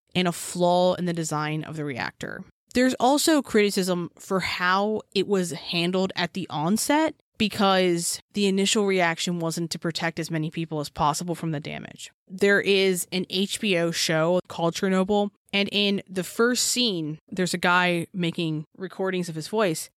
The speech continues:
and he says, "Anthony Dyatlov." And I was like, "What?" <laughs> And I stopped, and I was like, "Oh yeah, I completely forgot that one of the conspiracies with Dyatlov was that people thought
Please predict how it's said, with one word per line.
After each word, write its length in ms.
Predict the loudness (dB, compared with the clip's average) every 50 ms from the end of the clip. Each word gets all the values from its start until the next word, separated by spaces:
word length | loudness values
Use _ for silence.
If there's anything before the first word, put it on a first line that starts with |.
| _ _ 0
and 120 | 2 2
he 80 | 2 2
says, 400 | 2 2 2 2 2 -2 -4 -12 _ _ _ _ _ _ 0
"Anthony 380 | 2 2 2 2 2 2 2
Dyatlov." 500 | 2 2 2 2 0 0 -4 -4 -6 -10 -16 -18 _ -6
And 120 | -4 -4
I 20 | -4
was 120 | -2 -4
like, 120 | -8 -6
"What?" 440 | -2 0 2 2 0 -2 -8 -10 -10 _ -20 -20 -4 -4
<laughs> 80 | -4 -4 -2 -4 -6 -6 -6 -8 -4 -2
And 80 | -2
I 60 | -2
stopped, 540 | -2 0 0 2 2 4 2 0 -2 -6 -6 -2
and 120 | 0 2
I 80 | 2 2
was 160 | 0 0 0
like, 240 | 0 -2 -2 -4 _ _ _
"Oh 220 | -2 0 2 2 2
yeah, 540 | 2 2 4 4 4 4 4 2 0 -2 -4 -10 _ _ _
I 100 | -2 -2
completely 800 | 0 -4 -4 -4 -6 -12 -12 -4 0 0 0 2 0 -2 -4
forgot 540 | -2 -4 -2 0 2 4 4 4 2 2 -2 _ _ _
that 160 | -2 -2 2
one 180 | 2 4 4 4
of 80 | 4
the 80 | 2 2
conspiracies 640 | 2 0 -2 0 0 0 0 0 0 -2 -4 -4 -6
with 140 | -8 -2
Dyatlov 640 | 0 2 2 2 2 0 -2 0 -2 -4 -6 -10 -18 _ -20 -20 -20 -20 _ _
was 160 | 0 0 2
that 200 | 2 0 0 -2
people 420 | -4 0 0 0 2 2 0 0 0
thought 640 | 0 0 0 2 4 2 2 0 -2 -10 -14 -12